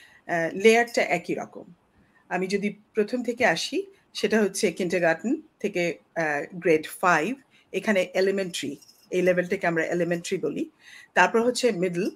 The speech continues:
সেটা হচ্ছে six to eight, six, seven, eight। তারপর হচ্ছে হাই স্কুল, সেটা হচ্ছে নাইন্থ গ্রেড থেকে টুয়েলভথ গ্রেড পর্যন্ত। So এখানে পুরা, উম, আহ, বারো বছরে একটা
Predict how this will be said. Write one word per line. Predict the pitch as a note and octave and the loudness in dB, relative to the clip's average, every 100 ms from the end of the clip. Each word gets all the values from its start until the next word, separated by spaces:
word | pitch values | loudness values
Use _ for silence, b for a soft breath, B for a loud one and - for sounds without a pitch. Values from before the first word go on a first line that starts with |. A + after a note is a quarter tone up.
| _ _ _ - | _ _ _ -6
সেটা | G3+ G#3 | -2 0
হচ্ছে | G#3+ G#3+ G3 | 0 -2 -2
six | A3 G#3+ - | -2 -4 -6
to | F3+ - | -6 -4
eight, | B2 B2+ - - _ _ _ _ - - G#3 | -6 -6 -10 -16 _ _ _ _ -12 -2 -2
six, | G#3 | 0
seven, | - G3 F3 E3 | 2 4 4 2
eight। | D#3 C4 - - b b b _ | 0 -4 -8 -18 b b b _
তারপর | F3 F3 G#3+ | 4 6 2
হচ্ছে | A3+ G#3+ - G#3+ | 2 0 2 0
হাই | G#3 C4 | 2 0
স্কুল, | B3+ - F3 | 0 -4 -6
সেটা | D#3+ F#3 F#3 | -4 -2 -2
হচ্ছে | F#3 - F3+ E3 F3 b _ _ F#3 | -2 -2 0 0 -4 b _ _ 0
নাইন্থ | F#3+ F#3 G3+ G#3 | 2 2 0 0
গ্রেড | F#3 E3+ - | 0 0 -2
থেকে | F#3 G#3+ G4 - _ | -4 -2 -2 -6 _
টুয়েলভথ | A3+ E3 - - | 2 2 2 -8
গ্রেড | B2+ C3+ | -8 -6
পর্যন্ত। | - C#3+ C#3 - - F3+ _ b b b - | -10 -8 -8 -12 -14 -20 _ b b b -10
So | - E3+ | -2 0
এখানে | G#3 G#3 A#3+ A#3 | 2 0 0 0
পুরা, | A#3+ A3 C#4 G#4 - _ | 2 6 4 2 -12 _
উম, | F#3 F3 - | -12 -10 -2
আহ, | D#3+ - | -2 2
বারো | F3+ F3+ | 2 4
বছরে | F3+ F3 G3 | 2 0 2
একটা | E3 E3 - E3+ D3+ | 2 2 0 0 0